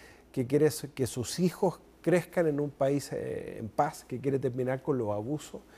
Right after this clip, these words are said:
eh, pero que al mismo tiempo, eh, quiere vivir en un país tranquilo. A esa gente nosotros queremos representar y a mí me parece bien no haber ingresado al gobierno,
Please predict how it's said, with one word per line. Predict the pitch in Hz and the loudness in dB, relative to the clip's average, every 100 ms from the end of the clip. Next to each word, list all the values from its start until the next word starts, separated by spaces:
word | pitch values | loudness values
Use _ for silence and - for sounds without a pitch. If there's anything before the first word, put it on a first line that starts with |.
| - - - - | -20 -20 -20 -4
eh, | 135 123 120 101 90 - - - - | -2 0 -2 -4 -6 -10 -14 -18 0
pero | 151 135 | 4 6
que | 139 | 6
al | 135 | 6
mismo | 151 170 160 | 4 4 2
tiempo, | 156 165 165 185 175 - - - - | 2 2 0 0 -2 -6 -20 -20 -2
eh, | - 147 - | 0 0 0
quiere | - 156 160 | 2 6 6
vivir | 147 135 151 | 6 6 6
en | 170 160 | 6 4
un | 151 | 2
país | 139 139 135 | 2 2 0
tranquilo. | 139 123 - 123 - - - - - | -6 -6 -6 -10 -12 -16 -20 -20 -2
A | - | 4
esa | 196 196 185 | 4 4 -4
gente | - 185 117 - - - | -2 0 0 -4 -12 -12
nosotros | - 127 - 147 139 | -8 -8 -6 -6 -6
queremos | - 131 135 131 - | -4 -2 -2 -4 -6
representar | 131 117 107 117 107 135 151 - - - - | -6 -6 -6 -10 -2 0 0 -4 -20 -20 -10
y | - 139 139 - - - - | 2 4 4 0 -18 -20 -2
a | |
mí | 156 214 | 4 4
me | |
parece | 214 190 175 185 | 6 4 2 -4
bien | 160 190 98 - - | -2 -2 -2 -10 -8
no | 139 160 | 2 4
haber | 190 | 6
ingresado | 190 175 156 - 214 233 | 4 2 -2 -4 -4 -2
al | 170 | 0
gobierno, | 151 151 220 - - | 0 0 0 -6 -12